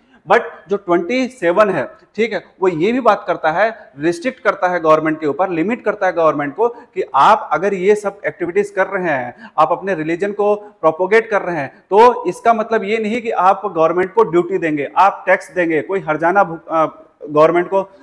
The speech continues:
पे करेंगे, ठीक है, ये इस काम से रोकता है। तो, तो ये क्या बात करता है आर्टिकल ट्वेंटी सेवन,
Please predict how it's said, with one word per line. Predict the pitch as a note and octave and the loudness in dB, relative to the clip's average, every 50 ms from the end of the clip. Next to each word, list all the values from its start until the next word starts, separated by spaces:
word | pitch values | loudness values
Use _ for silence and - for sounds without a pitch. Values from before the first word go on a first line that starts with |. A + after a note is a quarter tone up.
| B3 - _ | -20 -6 _
पे | F3 F3+ | -2 0
करेंगे, | F3 F3 D#3 D3 C#3+ C3+ B2+ A#2 - _ _ _ _ | 2 2 0 0 0 -2 -6 -8 -12 _ _ _ _
ठीक | G#3 A3+ A3+ G#3+ | -2 -2 0 -2
है, | G#3 G#3 - - - D#3+ | -4 -6 -8 -12 -6 0
ये | F#3 A3+ B3 A#3 | 0 2 2 0
इस | A3 - - - | -2 -8 -12 -6
काम | _ F3 F3 F#3 F#3 | _ 2 2 2 2
से | - - B3 A#3+ | 2 2 2 2
रोकता | F#3 E3+ D#3+ - - - C3+ | 2 2 0 0 -2 -4 -4
है। | C3+ C3 B2+ - - _ _ _ _ - | -4 -4 -8 -10 -12 _ _ _ _ -12
तो, | - | -12
तो | - - _ F#3+ G3+ G3+ | -12 -8 _ 0 0 0
ये | F3+ F3 G3+ | 0 -4 -6
क्या | G#3+ - A3 A3 | -2 0 0 2
बात | G#3+ A3 G#3+ G#3+ | 2 0 -2 -2
करता | A3 G#3+ G3+ G#3+ G#3+ | -4 -4 0 2 4
है | G#3 | 4
आर्टिकल | F#3+ F#3+ G3 F#3+ G3+ G3 | 4 4 2 -2 -6 -4
ट्वेंटी | G3 G3+ G3 F#3 | -4 -4 -6 -4
सेवन, | - G#3 A3+ B3 B3+ | -6 -4 -4 -4 -6